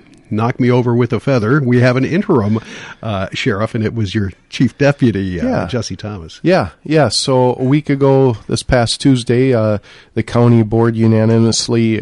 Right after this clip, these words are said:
Speaker 2: approved Jesse Thomas, my chief deputy, to take over the interim role of sheriff for the remaining thirteen months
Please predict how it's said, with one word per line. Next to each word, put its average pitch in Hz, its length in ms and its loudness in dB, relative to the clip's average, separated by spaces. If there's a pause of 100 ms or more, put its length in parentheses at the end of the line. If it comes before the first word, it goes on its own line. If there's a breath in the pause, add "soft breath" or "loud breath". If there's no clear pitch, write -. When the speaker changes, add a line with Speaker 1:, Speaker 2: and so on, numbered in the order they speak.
Speaker 2:
approved 113 600 -2
Jesse 113 400 -2
Thomas, 113 640 -2
my 107 160 2
chief - 320 -4
deputy, 127 480 -2 (400 loud breath)
to 113 260 4
take 117 340 -2
over 113 280 2
the 107 180 -2
interim 120 460 0
role 110 380 -2 (140)
of 110 320 -2
sheriff 110 560 -2 (400 loud breath)
for 120 200 2
the 104 320 2 (160)
remaining 110 480 4
thirteen 113 520 0
months 110 480 0